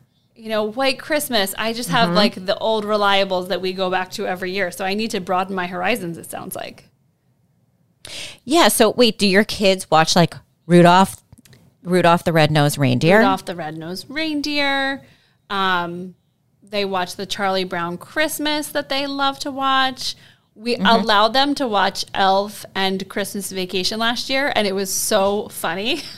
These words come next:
Speaker 1: <laughs> to see
Speaker 2: Mm-hmm.
Speaker 1: their reactions. <laughs> So
Speaker 2: Yeah, those are good movies.
Speaker 1: Yeah.
Speaker 2: Definitely. Yeah.
Speaker 1: So that's, that's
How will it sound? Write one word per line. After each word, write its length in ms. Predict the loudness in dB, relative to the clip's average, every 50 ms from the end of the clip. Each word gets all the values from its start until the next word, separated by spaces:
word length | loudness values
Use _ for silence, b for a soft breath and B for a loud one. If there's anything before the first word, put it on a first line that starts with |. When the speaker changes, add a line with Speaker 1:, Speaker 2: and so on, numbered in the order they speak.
| -6 -6
Speaker 1:
<laughs> 120 | -6 -4
to 180 | -4 -4 -4 -4
see 480 | -6 -6 -6 -4 -2 0 0 2 2 2
Speaker 2:
Mm-hmm. 400 | 2 0 0 -8 -14 -12 -10 -2
Speaker 1:
their 240 | 2 2 4 4 2
reactions. 760 | 0 0 0 0 0 -2 -2 -2 -2 -2 -2 0 -2 -4 -6
<laughs> 140 | -8 -10 -10 -10 -4 -4
So 300 | -4 -2 -2 -6 -6 -4 2
Speaker 2:
Yeah, 440 | 6 8 8 8 8 8 6 4 2 -2 _ _ _ _ _ _ _
those 180 | 2 2 4 4
are 80 | 4 4
good 180 | 2 0 0 0
movies. 420 | -2 -2 -2 -2 -2 -2 -2 -2
Speaker 1:
Yeah. 60 | -4 -6 -10 -14 -18 _ _
Speaker 2:
Definitely. 720 | 2 2 2 2 0 0 0 0 2 0 0 0 -2 -6 _ _ _ _ _
Yeah. 380 | -4 -2 0 0 0 0 -2 -4 -6 _ _ _ _ _ _ _ _ _ _
Speaker 1:
So 100 | -6 -2
that's, 440 | 0 0 0 0 -4 -8 -14 -14 -14 _ _ _ _ _ _ _ _ _ _ _ _ _ _ _ _ _ _ _ _ _ _ _
that's 200 | -10 -10 -10 -4